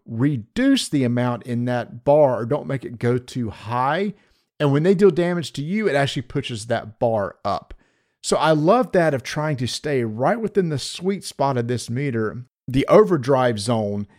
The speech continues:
in order to do additional combat and stay out of the, the overheat zone. And you also have these things called ultra moves. When that bar is full, you can assign one of your guys to do this ultra move. It's a cool animation that happens.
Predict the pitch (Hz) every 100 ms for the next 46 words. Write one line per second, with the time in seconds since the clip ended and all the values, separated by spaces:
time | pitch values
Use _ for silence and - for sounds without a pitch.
0 | _ - 151 156 170 147 127 147 143 139
1 | 135 117 98 143 - 156 151 - 151 143
2 | 117 117 117 113 - - 139 123 - 120
3 | 120 - - 113 107 104 113 107 101 101
4 | - _ - - 147 127 110 151 175 120
5 | 117 104 104 - _ _ 139 143 143 202
6 | 202 147 135 135 127 - 131 123 - 180
7 | - 120 101 87 87 - 90 135 202 160
8 | 156 151 135 - 135 143 131 113 107 98
9 | - 131 135 123 110 113 113 113 113 -
10 | 123 113 113 - 185 165 151 - _ _
11 | - 160 147 - - 254 233 214 190 190
12 | 208 214 185 143 165 165 175 147